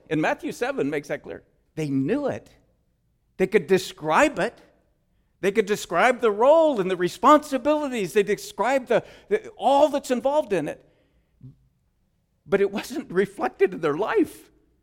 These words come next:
They assumed that knowing is gonna satisfy God. And it's no, it's actually the transformed life is indication of the change, right? That we become, we are his disciples. We're living out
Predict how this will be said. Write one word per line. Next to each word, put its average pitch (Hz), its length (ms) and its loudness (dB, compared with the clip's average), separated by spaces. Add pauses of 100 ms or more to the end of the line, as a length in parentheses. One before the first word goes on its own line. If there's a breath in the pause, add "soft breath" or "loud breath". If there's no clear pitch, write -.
(500)
They 190 200 2
assumed 269 400 0
that 180 140 -2
knowing 190 760 4 (580)
is 185 160 -8
gonna 208 180 4
satisfy 220 720 -4
God. 107 380 -6 (1500)
And 135 100 -4
it's 131 160 -14
no, 135 300 -8
it's - 360 -18
actually 113 320 -14
the 107 120 -14
transformed 113 640 -16
life 107 380 -16 (1080)
is 92 180 -18
indication 104 640 -12
of 95 140 -20
the 92 80 -18
change, 131 500 -18
right? 90 280 -16 (220)
That 127 80 -14
we 110 80 -12
become, 135 640 -16
we 117 140 -8 (120)
are 208 240 -10
his 135 260 -10
disciples. 113 520 -14
We're 147 140 -4
living 175 460 2
out 220 340 -4